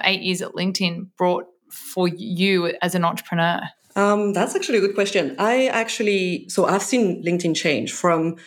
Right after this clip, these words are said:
Speaker 2: eight, or it was ten years ago now. Ten years ago, it was really a job posting platform, I would say,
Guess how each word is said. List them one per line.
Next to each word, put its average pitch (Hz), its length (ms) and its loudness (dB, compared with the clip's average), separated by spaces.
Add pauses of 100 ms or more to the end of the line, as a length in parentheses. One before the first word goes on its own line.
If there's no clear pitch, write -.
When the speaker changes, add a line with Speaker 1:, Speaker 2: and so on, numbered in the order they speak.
(360)
Speaker 2:
eight, 214 420 0
or 175 160 0
it 180 120 2
was 185 120 0
ten 180 200 2
years 160 240 0
ago 147 160 0
now. - 400 -4 (260)
Ten 196 180 2
years 226 220 2
ago, 214 140 0
it 185 80 2
was 165 240 -2
really 185 280 4
a 190 80 2
job 151 300 -2
posting 151 320 -2
platform, 156 480 -2
I 202 80 2
would 196 160 0
say, 247 340 0